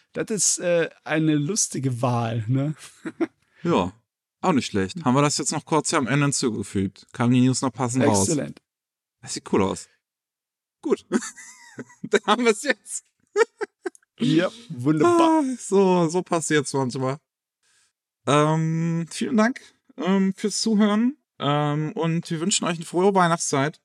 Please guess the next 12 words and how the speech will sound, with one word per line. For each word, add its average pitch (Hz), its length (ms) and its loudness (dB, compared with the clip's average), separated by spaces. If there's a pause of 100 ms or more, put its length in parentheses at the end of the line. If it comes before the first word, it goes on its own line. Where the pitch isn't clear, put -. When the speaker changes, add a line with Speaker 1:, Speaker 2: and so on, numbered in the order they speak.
Speaker 2:
natürlich 170 500 -6
und, 139 340 -6
und, 143 240 -10
und 165 260 -6
frohes 175 380 -4
Neues 165 380 -2
und 175 200 -6
was 160 200 -6
auch 170 80 -6
immer 175 200 0
dann. 123 380 -2 (220)
Oder, 143 200 -2